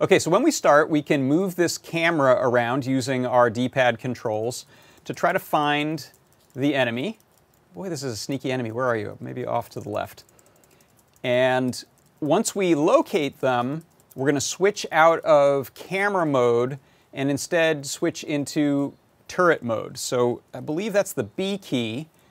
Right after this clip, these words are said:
once I get back to my character here. Uh, and now you'll see that as I move the arrow keys, I'm getting a different elevation for the gun turret. So I'm gonna pick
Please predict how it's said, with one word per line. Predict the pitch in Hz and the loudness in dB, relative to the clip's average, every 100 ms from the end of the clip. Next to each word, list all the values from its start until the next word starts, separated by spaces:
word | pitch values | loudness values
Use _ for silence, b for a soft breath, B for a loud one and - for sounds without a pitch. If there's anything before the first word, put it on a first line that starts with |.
| b _ | b _
once | 113 110 | -18 -14
I | |
get | 110 117 | -12 -12
back | 117 117 | -12 -14
to | - | -12
my | 110 104 _ _ _ _ | -10 -12 _ _ _ _
character | 123 107 113 | -8 -8 -10
here. | 92 117 156 - _ _ _ B B B | -8 -6 -6 -8 _ _ _ B B B
Uh, | 135 131 131 - | 4 6 6 2
and | 151 151 | -2 0
now | 202 285 277 | 2 4 2
you'll | 185 175 | 2 -2
see | - 208 196 175 | -2 -6 -4 -2
that | 170 | 0
as | 156 180 196 | 0 0 2
I | 185 | 2
move | 160 151 170 175 151 | 2 2 0 -2 -4
the | 160 | 0
arrow | 160 160 160 | 4 4 2
keys, | - 151 147 143 135 147 | -2 -2 0 0 -2 -6
I'm | 131 | -2
getting | 139 139 143 | 2 2 2
a | 131 | -2
different | 120 175 180 165 | -2 -2 -4 0
elevation | 151 151 123 139 143 - 131 | 2 2 2 -2 -2 -4 -6
for | - 143 131 131 127 b b b _ | -8 -4 0 2 0 b b b _
the | 131 | -4
gun | 110 143 143 | 4 4 4
turret. | - 120 50 - | -4 -8 -8 -12
So | - 120 117 | -8 -4 -4
I'm | 156 | -4
gonna | 165 156 | -6 -8
pick | - 156 151 - | 0 0 0 -10